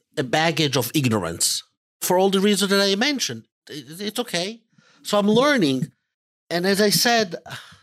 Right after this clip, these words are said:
it bothered me. And I have to be honest, and, you know, I'll be honest with you. It bothered me when he said, you know, that at a certain point he felt like, "Oh, I'm a racist." Why?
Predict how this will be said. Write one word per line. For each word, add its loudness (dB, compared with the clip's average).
it 0
bothered 4
me. -2
And -2
I 2
have 0
to -14
be 2
honest, 2
and, -2
you 0
know, -2
I'll -2
be 0
honest -2
with -4
you. 0
It -2
bothered 4
me 4
when 4
he 4
said, 2
you 2
know, 4
that 4
at 4
a 4
certain 2
point 2
he 0
felt 2
like, 0
"Oh, 4
I'm 2
a 2
racist." -2
Why? 0